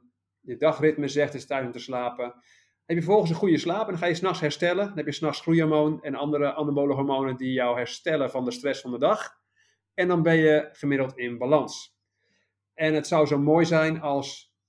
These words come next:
ja, dat ritme zich heel simpel zou verschuiven en dat de balans nog steeds goed is. Ook als je een wisseldienst zou draaien of je zou, eh, terugkomen met een jetlag van vakantie.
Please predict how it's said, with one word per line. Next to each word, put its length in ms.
ja, 380
dat 160
ritme 300
zich 220
heel 180
simpel 300
zou 180
verschuiven 540
en 80
dat 100
de 80
balans 200
nog 100
steeds 220
goed 200
is. 180
Ook 160
als 120
je 60
een 60
wisseldienst 440
zou 140
draaien 400
of 160
je 120
zou, 320
eh, 260
terugkomen 580
met 80
een 120
jetlag 280
van 120
vakantie. 540